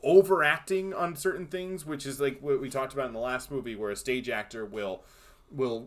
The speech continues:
really overact something because the back row needs to see it. But of course, when the camera is right up in your face and you are overlit to all hell, and we can see everything that you're doing, you just sort of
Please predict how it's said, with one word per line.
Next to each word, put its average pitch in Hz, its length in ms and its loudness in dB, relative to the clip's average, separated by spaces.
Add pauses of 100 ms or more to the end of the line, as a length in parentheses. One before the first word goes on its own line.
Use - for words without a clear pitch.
(120)
really 147 440 6
overact 135 680 4
something 113 540 -4
because 110 320 -6
the 110 80 -10
back 113 320 -2
row 117 220 -4
needs 113 240 -12
to - 120 -12
see 110 280 -8
it. 131 100 -6
But 123 80 -10
of 107 100 -14
course, 120 300 -8
when 117 140 -8
the 104 80 -8
camera 113 560 -4
is 104 240 -10
right 110 340 -2
up 110 100 -8
in 110 100 -8
your 104 100 -8
face 107 340 -8
and 107 160 -10
you 104 140 -6
are 98 180 -4
overlit 110 680 -4
to - 100 -10 (100)
all 104 280 0
hell, 107 400 -2 (300)
and 107 120 -4
we 110 80 -8
can 107 160 -8
see 113 220 -8
everything 117 400 -4
that 110 60 -8
you're 104 140 -10
doing, 107 480 -8 (300)
you 113 260 -12
just 107 440 -8
sort 117 180 -4
of 104 140 -4